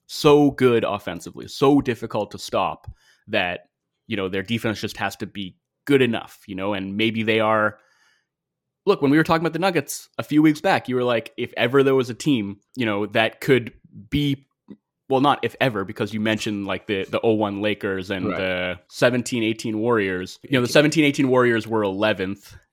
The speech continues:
Speaker 1: and, uh,
Speaker 2: Two thousand one Lakers were, uh,
Speaker 1: twenty-first. But obviously, like, those were two teams that kinda coasted through the regular season and showed in the playoffs that they could ratchet it up. Like, I think both of them actually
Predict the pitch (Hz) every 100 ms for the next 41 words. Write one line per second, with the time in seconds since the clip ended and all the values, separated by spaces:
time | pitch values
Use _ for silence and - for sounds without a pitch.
0 | _ 107 95 92 92 95 90 - _ _
1 | _ _ _ - 95 90 131 127 127 120
2 | 120 117 117 117 123 117 107 120 117 117
3 | 117 110 104 107 104 95 92 82 92 98
4 | - - _ _ _ - 143 135 135 139
5 | 147 139 120 110 - - _ - 110 123
6 | 123 107 - - 113 - 165 156 143 123
7 | 117 135 104 - 139 131 - 113 123 120
8 | 110 104 107 104 - 120 104 101 107 104
9 | - 120 113 107 - 117 104 98 107 104
10 | 98 101 101 98 107 95 82 92 110 143
11 | 127 - 120 135 120 107 101 98 - 104
12 | 95 95